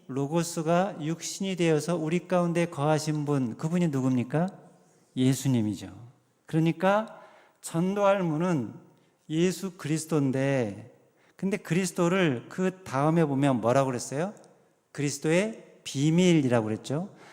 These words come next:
전도할 문을 열어서, 열게 해서 그리스도의 비밀을 말하게 해달라고 지금 기도 부탁하고 있는 거잖아요. 근데 그리스도를 비밀이라고 그랬어요. 왜 그리스도가 비밀인가?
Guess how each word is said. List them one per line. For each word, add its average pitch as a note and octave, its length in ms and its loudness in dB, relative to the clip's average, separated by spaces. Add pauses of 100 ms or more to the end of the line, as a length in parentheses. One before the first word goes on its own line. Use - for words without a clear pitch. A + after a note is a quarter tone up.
(140)
전도할 G3 600 4
문을 F#3 580 0
열어서, D3+ 800 4
열게 C#3 380 0
해서 F#3+ 440 -2 (320)
그리스도의 G#3 460 -4
비밀을 E3 360 -2
말하게 D3 500 2
해달라고 D3+ 560 4
지금 C#3 240 -6
기도 D3+ 340 2
부탁하고 C#3+ 520 -4
있는 A#2+ 200 0
거잖아요. A2 580 -2 (800)
근데 A3 840 0 (100)
그리스도를 G#3 640 -2
비밀이라고 G3+ 880 4
그랬어요. A#2 580 -2 (840)
왜 G3 260 2
그리스도가 G3 520 0
비밀인가? D#3 1120 4